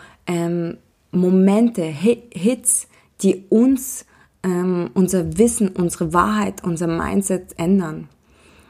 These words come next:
Es ist nicht so wie die Dauer, es sind wirklich so die Intensivität, die auf uns einwirkt. Wenn du irgendwie,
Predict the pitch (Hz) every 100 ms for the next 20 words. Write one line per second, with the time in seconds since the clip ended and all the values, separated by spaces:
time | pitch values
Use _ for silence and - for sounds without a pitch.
0 | _ - - 196 - 220 226 - - 208
1 | 196 185 202 196 - 165 - _ - 175
2 | 196 247 240 226 214 208 - - - 185
3 | 202 214 208 214 220 226 208 - 190 170
4 | - _ - 214 - 208 196 202 190 196
5 | 180 190 - - 220 226 196 - - 190
6 | 175 - - 196 208 - - - - 175
7 | 180 - 185 160 160 139 135 - - _
8 | _ _ _ _ - - - _ 180 190
9 | 196 208 214 233 240 233 226 220 -